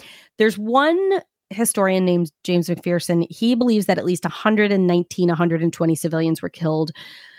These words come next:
but the numbers are sometimes put much higher because it, it would seem that a fair amount of individuals were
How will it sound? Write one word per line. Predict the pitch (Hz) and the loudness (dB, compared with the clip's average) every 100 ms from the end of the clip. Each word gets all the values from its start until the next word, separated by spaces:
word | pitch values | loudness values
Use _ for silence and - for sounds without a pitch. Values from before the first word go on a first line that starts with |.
| - - - | -20 -20 -8
but | 170 175 160 - _ _ _ | -2 0 0 -4 _ _ _
the | 196 208 | 0 2
numbers | 202 208 269 320 247 | 4 6 4 4 0
are | |
sometimes | - 208 208 190 - | 0 0 0 -2 -2
put | 202 | -6
much | - 175 | -2 -4
higher | - - 165 175 185 | -4 -2 2 2 2
because | 180 180 - 175 170 170 165 - _ _ _ _ _ _ | 0 -6 -4 -2 0 0 -2 -8 _ _ _ _ _ _
it, | 156 185 - | -6 -6 0
it | 220 | 0
would | 202 202 | 2 0
seem | - 254 277 339 277 | -2 0 4 4 2
that | 190 175 - - - | 2 0 -6 -20 -18
a | - | -16
fair | - - 214 240 | -10 -4 -2 0
amount | 202 160 175 | 2 4 4
of | 185 | 4
individuals | 180 185 170 170 185 180 196 190 | 2 2 2 0 0 2 2 0
were | 175 175 170 | 0 0 0